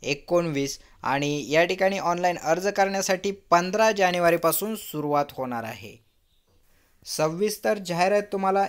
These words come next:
एन व्ही, एन व्ही एस रिक्रूटमेंट यावरती सुद्धा पाहायला मिळेल. त्याच पद्धतीनं या ठिकाणी नवोदय विद्यालय समिती आपल्या व्हिडिओमध्ये सुद्धा तुम्हाला सविस्तर जाहिरात दिसत असेल.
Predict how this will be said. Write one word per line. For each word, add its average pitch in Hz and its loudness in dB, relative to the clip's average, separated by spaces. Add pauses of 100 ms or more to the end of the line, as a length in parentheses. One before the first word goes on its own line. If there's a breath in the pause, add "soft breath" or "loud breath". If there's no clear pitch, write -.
एन 151 -4
व्ही, 185 -4 (240)
एन 160 2
व्ही 208 -4
एस 208 -4
रिक्रूटमेंट 156 -2 (340 loud breath)
यावरती 165 2
सुद्धा 196 0 (200)
पाहायला 190 0
मिळेल. 180 0 (360 soft breath)
त्याच 185 2
पद्धतीनं 202 0
या 185 2
ठिकाणी 175 -4
नवोदय 170 -2
विद्यालय 190 0
समिती 185 -4
आपल्या 139 -4
व्हिडिओमध्ये 180 -4
सुद्धा 185 -6
तुम्हाला 180 -6
सविस्तर 165 -6
जाहिरात 156 -2
दिसत 147 -6
असेल. 123 -8